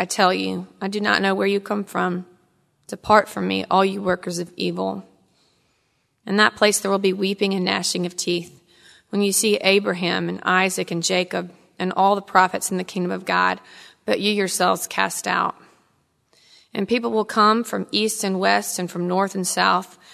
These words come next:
and recline at table in the kingdom of God. And behold,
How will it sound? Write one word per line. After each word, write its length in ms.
and 80
recline 480
at 120
table 340
in 80
the 80
kingdom 300
of 120
God. 460
And 140
behold, 600